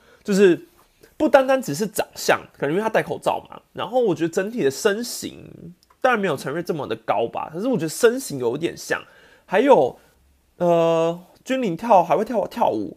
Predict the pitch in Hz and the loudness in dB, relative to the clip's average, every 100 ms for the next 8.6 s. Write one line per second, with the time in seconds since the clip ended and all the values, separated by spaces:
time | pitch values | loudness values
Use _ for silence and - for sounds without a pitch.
0 | _ - 208 214 - 233 180 165 170 - | _ -8 -2 0 6 4 4 -4 -6 -4
1 | - 143 - - _ _ - 277 262 254 | 0 0 -2 -14 _ _ 0 2 4 2
2 | 175 143 151 175 120 85 - - - 240 | 0 -2 0 0 0 -6 -8 -18 -6 -4
3 | 151 117 131 180 160 139 123 113 - _ | -4 -6 -6 0 0 0 -4 -16 -20 _
4 | - 143 127 120 107 143 196 156 143 127 | -4 -2 0 0 -4 -4 -6 -6 -8 0
5 | 165 143 165 156 160 160 170 120 - 135 | 2 2 0 -2 -4 -6 -6 -8 -4 -4
6 | - 165 175 139 156 139 - - 156 139 | -2 -2 -2 -4 -8 -10 -6 0 2 2
7 | 139 - 160 - - - 120 117 - - | 0 -2 -4 -2 -6 -8 -8 -8 -6 -8
8 | - - _ - 208 | -10 -20 _ 6 6